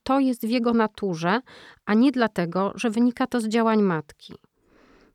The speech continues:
Owszem, zarówno łącząca oboje więź, jak i działania matki mogą być wspierające dla rozwoju dziecka,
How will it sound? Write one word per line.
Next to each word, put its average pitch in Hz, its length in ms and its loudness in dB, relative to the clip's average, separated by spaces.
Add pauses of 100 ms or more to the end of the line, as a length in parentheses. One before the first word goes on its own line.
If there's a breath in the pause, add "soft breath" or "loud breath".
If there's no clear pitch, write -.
(140)
Owszem, 214 600 0
zarówno 233 420 0
łącząca 214 540 0
oboje 208 380 0
więź, 185 520 -2
jak 202 180 -8
i 214 60 -6
działania 214 440 2
matki 180 500 -6 (260 soft breath)
mogą 247 260 4
być 170 240 -4
wspierające 165 760 -4
dla 165 200 -2
rozwoju 165 460 -4
dziecka, 160 500 -12